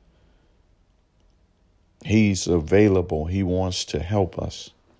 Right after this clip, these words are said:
But I, I, I, I hope that, you know,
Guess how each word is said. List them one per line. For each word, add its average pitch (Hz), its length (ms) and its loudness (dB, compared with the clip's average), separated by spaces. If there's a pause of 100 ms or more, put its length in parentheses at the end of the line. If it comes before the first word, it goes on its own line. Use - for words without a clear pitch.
(1800)
But 104 160 4
I, 123 300 6
I, 101 340 4
I, 95 320 2 (100)
I 87 120 0
hope 147 400 2
that, 95 400 4 (1300)
you 107 100 4
know, 92 440 2